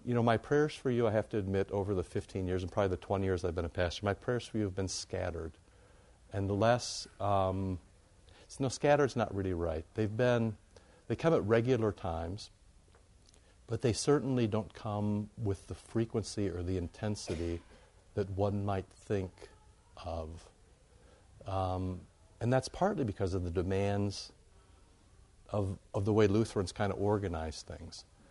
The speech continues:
um, and don't kind of think through. So if I said to you,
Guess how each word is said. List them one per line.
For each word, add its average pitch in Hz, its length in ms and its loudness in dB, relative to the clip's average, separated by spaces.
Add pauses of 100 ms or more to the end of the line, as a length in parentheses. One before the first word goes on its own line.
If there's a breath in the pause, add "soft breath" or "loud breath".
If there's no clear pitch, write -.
(280 soft breath)
um, 95 440 2
and 104 140 0
don't 123 260 4
kind 120 200 0
of 98 80 0
think 107 260 -2
through. 104 240 -2
So - 160 0
if 139 160 6
I 127 80 10
said 151 460 0
to 113 100 -2
you, 87 340 -2